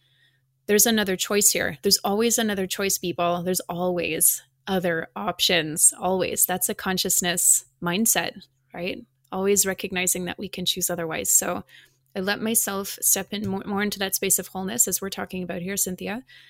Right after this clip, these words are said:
And there was no anger or fear for survival anymore. There was no judgment. It's like stepping out of that duality, like, <sniffs> tug of war, and it's stepping out of it entirely and seeing it all as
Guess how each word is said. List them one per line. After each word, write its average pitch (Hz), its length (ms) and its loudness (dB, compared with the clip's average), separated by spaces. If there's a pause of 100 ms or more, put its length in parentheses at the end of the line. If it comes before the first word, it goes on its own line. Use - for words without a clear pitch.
(180)
And 208 200 2
there 208 120 2
was 226 220 4
no 214 280 0
anger 196 500 0
or 180 160 -2
fear 180 720 -2
for - 120 -12
survival 190 500 0
anymore. 175 480 -4 (460)
There 202 80 -4
was 202 160 2
no 220 80 -2
judgment. 190 640 -4 (920)
It's 196 200 0
like 196 120 -4
stepping 226 380 0
out 190 120 0
of 196 60 -2
that 196 140 -4
duality, 185 600 -2
like, 196 200 -8
<sniffs> - 360 2
tug 202 240 -2
of 175 140 -6
war, 185 600 2
and 196 180 -2
it's 180 180 0
stepping 202 460 0
out 185 120 0
of 190 80 0
it 190 80 -2
entirely 190 580 0
and 185 140 2
seeing 196 380 2
it 185 100 0
all 185 420 0
as 196 520 2